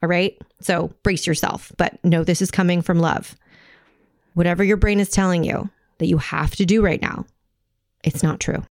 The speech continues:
I know, I'm taking a deep breath with you. Okay, it's not true. The truth is, there are options. You could hire somebody to do it,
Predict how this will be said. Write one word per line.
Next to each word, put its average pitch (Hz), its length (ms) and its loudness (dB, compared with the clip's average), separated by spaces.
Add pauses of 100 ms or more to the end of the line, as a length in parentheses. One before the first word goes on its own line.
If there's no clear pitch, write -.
(760)
I 175 120 0
know, 143 240 -2
I'm 160 120 -2
taking 180 280 0
a 175 40 4
deep 156 160 0
breath - 220 0
with - 160 -4
you. - 240 -4 (1200)
Okay, 170 180 0
it's 202 160 -2
not 190 200 2
true. 294 340 -2 (1300)
The 185 80 0
truth 262 380 4
is, 247 560 0 (200)
there 185 500 2 (280)
are 160 480 0 (180)
options. - 800 -6 (1300)
You 202 140 -8
could 202 160 -4
hire 208 320 0
somebody 190 400 2
to 185 80 0
do 180 220 2
it, - 200 -6